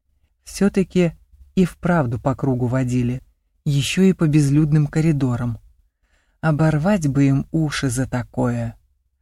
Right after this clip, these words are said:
Но что-то мне подсказывает, не поможет. До библиотеки я так и не дошла. После получаса блужданий вынуждена была признаться себе,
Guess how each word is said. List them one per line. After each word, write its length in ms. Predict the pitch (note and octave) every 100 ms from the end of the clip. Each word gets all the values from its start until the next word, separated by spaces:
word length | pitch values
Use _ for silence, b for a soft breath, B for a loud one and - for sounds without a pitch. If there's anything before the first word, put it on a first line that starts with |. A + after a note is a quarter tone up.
| _ _ -
Но 160 | F3
что-то 320 | F3+ - A#3 D#3+
мне 180 | C#3+
подсказывает, 1000 | C#3+ C#3+ - - E3+ D3 C#3 C3 C3 C3 _ _ _ -
не 140 | D#3+
поможет. 720 | D3+ D3+ D3+ C3+ A#2 A#2 _ _ _ _ _ _ _ _ -
До 200 | D#3 E3
библиотеки 1080 | D3 C#3 D3 D3 C#3+ - F3+ E3 - C#3 - _ _ _ -
я 240 | D3+ D3+
так 240 | D#3+ D3
и 60 | D3+
не 120 | C#3+
дошла. 560 | C3 C3 - C3 A#2+ A#2 _ _ _ _ _ _ _ _ -
После 400 | F3+ E3 E3 D#3
получаса 680 | D#3+ D#3 D#3 F3 D#3+ -
блужданий 760 | C#3 C3+ C#3+ C3 D#3+ E3 D3 C#3
вынуждена 640 | C3 D3 C#3+ B2+ C3+ C#3
была 280 | C3 C#3 C#3
признаться 640 | - C3+ C3 D3 D#3 - C3
себе, 460 | - C3 C3 B2+